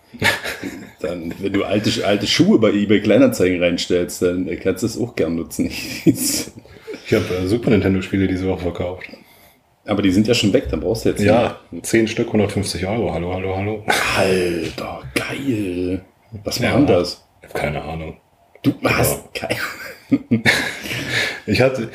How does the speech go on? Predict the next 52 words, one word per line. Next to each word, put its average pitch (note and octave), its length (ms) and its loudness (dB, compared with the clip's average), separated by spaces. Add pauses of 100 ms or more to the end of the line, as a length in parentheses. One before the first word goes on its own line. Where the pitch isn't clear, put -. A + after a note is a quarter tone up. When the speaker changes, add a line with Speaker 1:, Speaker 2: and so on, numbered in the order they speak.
(380)
Speaker 2:
das G#2+ 160 4
ist - 40 -2
ja F#2+ 80 4
Umzug. G2+ 420 4
Ich E2+ 120 -4
geh G2+ 60 2
dann F#2+ 140 4
in F2+ 80 0
den F#2+ 60 0
Keller A2+ 180 2
und G2 80 0
guck, G#2 160 -2
was G2 140 2
wir G2 60 4
noch G2 100 2
so F#2+ 160 0
da F2+ 80 0
rumliegen A2+ 440 2
haben. A2+ 380 0
Und - 220 -10
dann F#2 240 -2
hab F#2+ 100 4
ich F2+ 100 -2
so F2 120 -6
geguckt, E2+ 440 -2
dann F2 320 -4 (140)
hab F#2 100 2
ich F2+ 60 -2
die F#2 100 -2
Spiele G2+ 260 4
alle G2 140 4
so F#2 120 2
bei F2 120 2
eBay G2 200 2
einmal F2 200 0
so E2+ 80 -2
durchgegangen, G2+ 380 0
hab - 140 -4
gesehen, F2+ 240 0
dass F2 240 -4
die - 80 -20
kosten E2+ 420 0
irgendwie E2 240 -4
so E2 100 -2
im E2+ 100 0
Schnitt G2 220 0
zehn E2+ 160 2
Euro, G2+ 320 2
hab F2 120 -2
die - 80 4
alle F#2 120 4
fotografiert, E2+ 640 -2